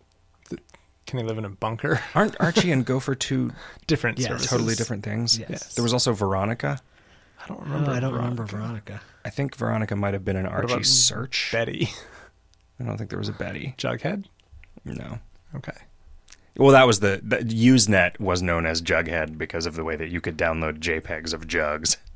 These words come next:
Speaker 1: Right.
Speaker 2: And people giving head. Man, remember
Speaker 1: Just
Speaker 2: U U
Speaker 1: ascii
Speaker 2: Decode?
Speaker 1: art.
Speaker 3: Oh, U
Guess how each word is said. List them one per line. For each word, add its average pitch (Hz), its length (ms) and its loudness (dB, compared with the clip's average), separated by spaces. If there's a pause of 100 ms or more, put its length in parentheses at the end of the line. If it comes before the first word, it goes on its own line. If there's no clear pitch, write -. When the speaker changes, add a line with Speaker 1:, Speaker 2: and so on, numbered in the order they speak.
(180)
Speaker 1:
Right. 135 920 -2 (340)
Speaker 2:
And 90 180 2
people 85 240 -4
giving 76 240 -6
head. 76 300 -12 (1500)
Man, 131 180 8
remember 127 260 6
Speaker 1:
Just 95 160 0
Speaker 2:
U 104 80 6
U 101 140 4
Speaker 1:
ascii 107 100 4 (120)
Speaker 2:
Decode? 123 180 2
Speaker 1:
art. 123 280 2 (800)
Speaker 3:
Oh, 101 280 -4 (140)
U 127 160 -2